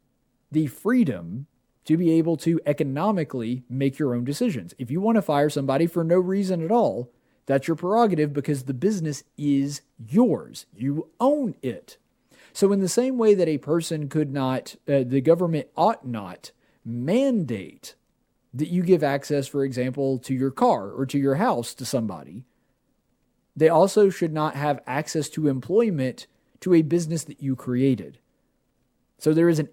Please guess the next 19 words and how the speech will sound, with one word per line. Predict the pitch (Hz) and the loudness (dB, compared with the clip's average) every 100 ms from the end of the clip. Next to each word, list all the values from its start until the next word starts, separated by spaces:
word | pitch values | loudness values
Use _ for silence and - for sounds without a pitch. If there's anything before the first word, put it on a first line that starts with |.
| - | -4
economic | 180 160 143 165 208 175 - | -2 -2 -2 -4 -2 -2 -2
liberty | 139 147 143 131 123 | -2 0 0 -2 -2
standpoint | - 123 117 117 113 | -4 -4 -4 -6 -8
here. | 107 95 | -10 -6
And | 165 | -2
by | 220 262 | 2 2
the | 170 | 2
way, | 131 - _ _ _ _ _ _ 147 | 0 -6 _ _ _ _ _ _ 0
liberty | 214 269 240 | 2 4 4
is | 202 | 4
a | 202 | 2
two-way | 208 185 | 2 0
street. | 160 - 90 _ _ _ _ _ _ _ _ _ _ _ - | -2 -6 -14 _ _ _ _ _ _ _ _ _ _ _ 0
Liberty | 175 208 214 | 2 2 2
is | 196 156 - | 2 2 2
always | 196 233 208 165 | 4 6 4 2
a | |
two-way | 156 143 123 | 0 0 0
street. | - 85 - | -4 -12 -14